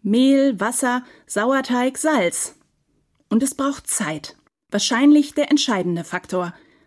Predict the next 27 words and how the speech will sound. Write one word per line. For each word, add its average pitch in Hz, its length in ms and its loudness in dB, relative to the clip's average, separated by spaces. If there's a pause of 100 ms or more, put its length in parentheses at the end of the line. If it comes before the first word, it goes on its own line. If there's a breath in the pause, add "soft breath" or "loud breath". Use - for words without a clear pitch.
Ein 180 160 -2
gutes 285 340 2
Brot 208 480 2 (220)
braucht - 320 -10
viel 254 360 2
Zeit 180 540 -4 (160)
und 226 180 2
Ruhe. 185 360 0 (1120)
Brot 202 320 2
ist - 200 -4
für 220 120 0
viele 294 260 6
Menschen 233 400 4
nach 208 240 -2
wie 226 60 -4
vor 269 420 0
eines 262 300 4
der 208 100 -2
ganz 226 280 0
grundlegenden 226 640 4
Nahrungsmittel. 180 760 -4 (580 soft breath)
Das 185 160 -4
merke 247 260 2
ich 208 220 0
auch 185 80 -4
immer 277 280 6
wieder, 269 320 2